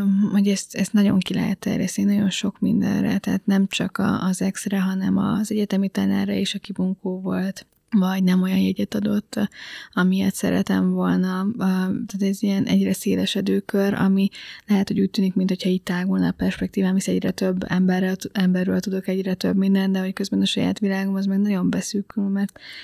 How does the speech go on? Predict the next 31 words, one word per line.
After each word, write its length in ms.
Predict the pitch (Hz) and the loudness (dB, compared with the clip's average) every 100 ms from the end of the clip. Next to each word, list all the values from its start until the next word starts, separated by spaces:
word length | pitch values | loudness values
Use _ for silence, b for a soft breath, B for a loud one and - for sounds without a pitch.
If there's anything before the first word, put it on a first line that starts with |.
| B B | B B
azon 280 | 180 190 190 | 0 0 -2
lesz 220 | 196 - | -6 -6
a 40 | |
fókuszom, 600 | - 202 - 214 208 196 | -4 -4 -4 -4 -2 -2
hogy 260 | 185 196 196 - B B - | 0 -2 -2 -8 B B -2
kiben 320 | 190 185 190 | 0 0 0
mit 240 | 185 180 - | 0 -2 -2
találok, 540 | 190 185 185 185 - | -2 0 -2 -4 0
milyen 260 | 180 180 185 | 0 0 -2
kivetnivalót, 880 | - 196 185 196 190 190 190 190 | -2 -2 -2 -2 -2 -4 -4 -4
ugye 240 | 196 190 196 B B B B B B B | -4 -4 -4 B B B B B B B
nem 320 | - 175 180 180 | 0 2 2 -2
kell 340 | - 180 185 | -4 -4 -2
senkinek 400 | 180 202 185 190 | -2 -2 0 0
sem 160 | 175 190 | 2 2
bemutatni 440 | 185 196 202 202 | 2 2 0 0
a 60 | 190 | 0
kommentelőket 840 | - 196 185 190 190 190 196 190 - | 2 2 2 2 0 -2 -2 -4 -2
például, 540 | 190 185 190 190 190 | -2 0 0 -2 -2
akik 420 | 190 - 196 - | -4 -2 -2 0
a, 300 | 196 190 180 | -2 0 -2
nem 200 | 185 185 | -2 -2
tudom, 360 | 196 185 185 196 | -2 -2 -2 -2
utolsó 580 | 202 185 190 - 190 190 | -2 -2 -2 0 0 -2
félregombolt 920 | - 190 185 185 185 185 185 185 202 | 0 2 2 2 2 2 2 2 -2
inget 420 | - 190 190 185 | -2 -4 -2 -2
is 220 | 196 196 - | -2 -2 -2
megjegyzik, 640 | 190 190 196 196 202 - | -2 -2 -4 -2 -6 -4
hogy 160 | 196 - B B | -6 -6 B B
hát 280 | - 175 - | -8 -8 -8
azért 340 | 190 190 190 | -8 -6 -8